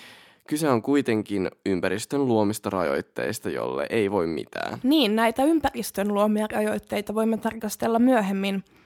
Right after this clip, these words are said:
Speaker 2: mutta toinen pääkysymyksemme onkin ensin, että onko meillä vapaa tahto vai onko kaikki ennalta määräytynyttä? Intuitiivisesti ajateltuna vastaus tuntuisi olevan, että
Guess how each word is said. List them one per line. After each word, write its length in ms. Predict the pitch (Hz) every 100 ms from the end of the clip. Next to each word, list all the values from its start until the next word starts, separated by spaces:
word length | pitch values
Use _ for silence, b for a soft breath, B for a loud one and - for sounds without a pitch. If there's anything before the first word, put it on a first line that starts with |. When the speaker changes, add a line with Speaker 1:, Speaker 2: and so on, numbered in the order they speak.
| b 226
Speaker 2:
mutta 460 | 233 - 233 220 - b b -
toinen 340 | 311 294 247
pääkysymyksemme 1000 | 277 262 233 208 214 208 202 - 214 208
onkin 300 | 226 233 208
ensin, 420 | 208 214 214 214 - _ _ _ _ - -
että 180 | - 233
onko 300 | 311 294 196
meillä 320 | 190 190 190
vapaa 320 | 196 196 196
tahto 500 | 202 208 - 202 - 220
vai 200 | 226 226
onko 200 | 220 196
kaikki 380 | 196 190 -
ennalta 360 | 196 196 190 208
määräytynyttä? 880 | 208 196 - - - - - - - b b b b b b b _
Intuitiivisesti 920 | 294 349 330 254 214 214 208 214 -
ajateltuna 580 | 226 226 226 220 226 226
vastaus 420 | 233 - 226 220
tuntuisi 420 | 233 233 226 220 214
olevan, 380 | 220 220 226
että 340 | 226 - 233